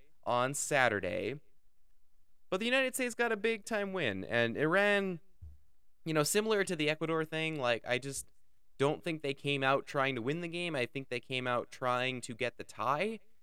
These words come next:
Again, I think that's just a mistake fundamentally as far as tactics and strategy are concerned. Iran had some chances in the second half, but they just didn't generate enough to me. The, although they did have, you know, a couple pretty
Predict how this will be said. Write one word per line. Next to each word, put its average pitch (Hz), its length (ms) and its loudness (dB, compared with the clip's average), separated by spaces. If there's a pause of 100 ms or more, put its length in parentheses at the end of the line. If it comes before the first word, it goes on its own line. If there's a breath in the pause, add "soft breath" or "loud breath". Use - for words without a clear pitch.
(640)
Again, 117 260 0
I 95 100 0
think 107 180 -8
that's 104 200 0
just - 220 -12 (100)
a 104 40 -4
mistake 92 520 -4 (100)
fundamentally 92 800 -4
as - 120 -10
far 92 240 -2
as 90 160 -8
tactics 95 440 -8
and 85 100 -14
strategy 139 460 0
are 101 80 -2
concerned. 98 540 -2 (500)
Iran 220 280 6
had 226 160 2
some 208 100 -4
chances 202 400 0
in 185 80 -4
the 170 80 -2
second 175 300 -2
half, 160 420 2
but 143 220 2 (100)
they 151 80 -8
just 147 220 -10
didn't 160 280 -6
generate 143 440 -4
enough 110 680 -2
to 175 140 -4
me. 180 320 -4 (840)
The, 135 160 0
although 165 300 6
they 160 140 2
did 170 180 0
have, 147 360 6
you 147 100 0
know, 123 120 6
a 117 60 4
couple 131 540 2 (240)
pretty 127 420 0